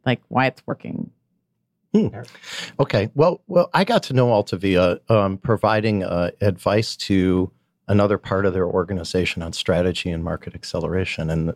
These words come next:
Speaker 2: then, uh, met Jeff. The, the thing that, um, uh, really compelled me about what, what we're doing in this area is,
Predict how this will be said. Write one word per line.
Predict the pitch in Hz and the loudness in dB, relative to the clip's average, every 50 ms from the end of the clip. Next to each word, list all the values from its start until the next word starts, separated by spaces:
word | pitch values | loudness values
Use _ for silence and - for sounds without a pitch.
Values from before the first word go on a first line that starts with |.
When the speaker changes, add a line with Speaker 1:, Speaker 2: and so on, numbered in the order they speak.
| - - | -4 0
Speaker 2:
then, | 95 92 90 90 87 - _ _ _ | 0 2 2 0 -2 -6 _ _ _
uh, | - 95 87 - - | 0 0 0 0 0
met | - 95 87 - | 0 0 0 0
Jeff. | - 87 82 - - - - - - - - _ _ _ | -2 -2 -2 -4 -6 -14 -20 -20 -20 -20 -20 _ _ _
The, | - 110 - - | 0 0 0 0
the | 156 110 110 | 0 0 0
thing | 107 - 147 151 175 | 2 2 2 2 2
that, | 180 135 104 - - _ _ - | 2 2 0 0 -2 _ _ 0
um, | 107 95 90 85 85 85 87 87 - _ _ _ - - - - - _ _ _ - | 0 2 2 0 0 0 -2 -4 -8 _ _ _ -18 -18 -18 -20 -20 _ _ _ -2
uh, | 98 95 87 87 90 - - | 0 0 2 0 -2 -2 -2
really | 117 101 113 127 135 143 139 127 | 0 4 4 6 6 4 2 0
compelled | - - - 107 - - - 107 110 113 - - | -2 -4 -4 -2 0 2 2 2 2 2 0 -4
me | 95 85 85 | -8 -8 -6
about | 87 80 - 101 98 92 92 95 92 - _ | -8 -4 -2 0 2 2 2 0 0 -4 _
what, | - 98 95 101 98 95 - - - - _ _ | -8 -2 0 2 2 2 0 -2 -10 -20 _ _
what | - 101 98 98 95 - | -4 0 0 0 0 0
we're | - 95 87 | -4 -6 -4
doing | 85 - 110 104 107 107 92 | 0 2 2 4 4 2 0
in | 82 90 | -2 -4
this | - 87 82 - - - | -6 -8 -8 -10 -8 -6
area | - 92 87 85 - - - - | -4 -2 -2 -2 -2 -6 -4 -2
is, | 104 98 90 - - | 0 0 0 0 -4